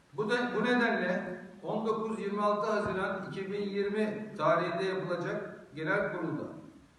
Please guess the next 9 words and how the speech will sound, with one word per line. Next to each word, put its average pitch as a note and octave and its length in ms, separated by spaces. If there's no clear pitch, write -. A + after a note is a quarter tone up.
bu G#3+ 100
şerefli G#3 540
makama G3+ 760
aday G#3+ 480
olma G3+ 300
onurunu G3+ 420
yaşamaya G3 560
karar F#3+ 360
verdim. - 220